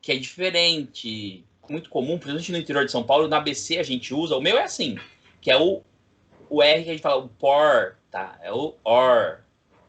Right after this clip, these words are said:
né? Então, é, a gente usa muito esse, né, a, esse or, o,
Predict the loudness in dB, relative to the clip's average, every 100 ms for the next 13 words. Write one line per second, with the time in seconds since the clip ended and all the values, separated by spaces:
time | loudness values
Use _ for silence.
0 | _ _ _ -10 -4 -4 -4 _ _ _
1 | _ _ _ _ -18 -2 2 4 2 -4
2 | -10 _ _ _ _ -4 -2 -2 -4 -8
3 | -8 -8 -6 -2 0 0 -2 0 0 0
4 | 0 -2 -2 -2 0 0 -4 _ _ -6
5 | -2 0 -2 -4 -10 -12 -6 -4 2 6
6 | 6 6 4 0 -8 -12 -14 -20